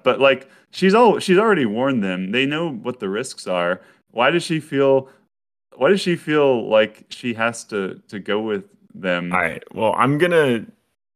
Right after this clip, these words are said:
Speaker 2: all right. I've been wanting to tear into the beginning of the movie so badly. So you, you just unleashed something
Speaker 1: <laughs>
Speaker 2: inside of me.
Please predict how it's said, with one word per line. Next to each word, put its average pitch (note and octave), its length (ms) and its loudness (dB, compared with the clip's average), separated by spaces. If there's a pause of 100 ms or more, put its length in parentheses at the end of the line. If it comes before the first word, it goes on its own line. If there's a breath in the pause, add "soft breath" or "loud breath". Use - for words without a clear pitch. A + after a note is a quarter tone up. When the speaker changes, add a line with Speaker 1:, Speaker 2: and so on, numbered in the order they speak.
Speaker 2:
all G#2+ 100 2
right. F#2 180 2
I've B2+ 160 2
been D#3 140 4
wanting D#3 280 6
to C#3+ 80 4
tear B2+ 300 2
into A#2+ 200 4
the A2+ 100 -4
beginning A2 440 0
of G#2 60 -2
the G2+ 60 -2
movie G#2 340 0
so A2 240 0
badly. G2+ 480 0
So - 160 -6
you, A#2 140 4
you C3 260 4
just D#3 260 2
unleashed C3 440 4
something C3 580 2
Speaker 1:
<laughs> C#3+ 60 0
Speaker 2:
inside A2+ 460 2
of A#2+ 120 4
me. B2 220 2